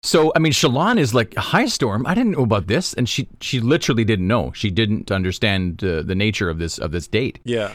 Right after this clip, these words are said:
Speaker 1: And it is making her uneasy. And likewise, if you took someone to an <laughs> assassination investigation,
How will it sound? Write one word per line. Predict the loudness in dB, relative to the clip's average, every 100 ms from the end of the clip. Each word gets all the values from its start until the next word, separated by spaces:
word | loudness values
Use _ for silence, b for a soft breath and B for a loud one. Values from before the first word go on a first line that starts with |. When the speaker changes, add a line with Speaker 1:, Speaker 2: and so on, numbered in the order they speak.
| 0
Speaker 1:
And | 2
it | 2
is | 2 2 2
making | 0 2 2
her | 4
uneasy. | 4 2 2 2 0 -2 B B
And | 2
likewise, | 2 2 4 4 2
if | -2
you |
took | 0 -2
someone | 2 2 2
to | 2 2
an | 2
<laughs> |
assassination | 2 2 2 2 2 2 0 2
investigation, | 2 2 0 0 0 -2